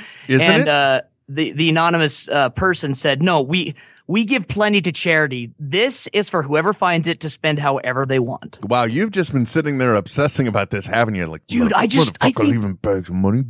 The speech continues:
Speaker 2: I'm
Speaker 1: Put it in my
Speaker 2: just
Speaker 1: comic shop, you prick."
Speaker 2: <laughs> Yeah, just, just, like,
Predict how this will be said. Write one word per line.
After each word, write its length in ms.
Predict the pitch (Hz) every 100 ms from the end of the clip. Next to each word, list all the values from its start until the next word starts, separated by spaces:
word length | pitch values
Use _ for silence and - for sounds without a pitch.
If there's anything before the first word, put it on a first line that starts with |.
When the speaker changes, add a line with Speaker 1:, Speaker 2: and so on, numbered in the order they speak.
| 107
Speaker 2:
I'm 80 | 165
Speaker 1:
Put 100 | 190
it 60 | 208
in 60 |
my 80 | 175
Speaker 2:
just 80 | 175
Speaker 1:
comic 320 | 185 202 185
shop, 340 | - 113 92 -
you 60 | -
prick." 340 | - 135 131 165 196
Speaker 2:
<laughs> 120 | 170
Yeah, 240 | 262 240
just, 240 | 165 190 -
just, 220 | 220 - - 190
like, 280 | 262 247